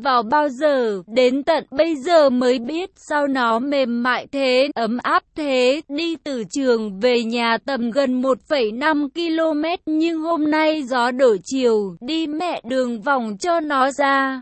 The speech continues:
Quãng tầm gần bốn ki-lô-mét mặt cười, để thưởng thức dần dần cái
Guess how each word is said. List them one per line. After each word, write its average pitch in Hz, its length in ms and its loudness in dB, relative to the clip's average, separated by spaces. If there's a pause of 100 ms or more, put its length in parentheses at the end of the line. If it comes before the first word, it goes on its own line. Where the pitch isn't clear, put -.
(460)
Quãng 277 260 -2
tầm 254 320 -2
gần 240 380 -2
bốn 262 260 2 (100)
ki-lô-mét 294 720 -4
mặt 285 240 -6 (160)
cười, 214 540 -2
để 240 340 -2
thưởng 247 240 0
thức 381 240 -6 (100)
dần 247 340 0
dần 226 320 0
cái 240 280 -4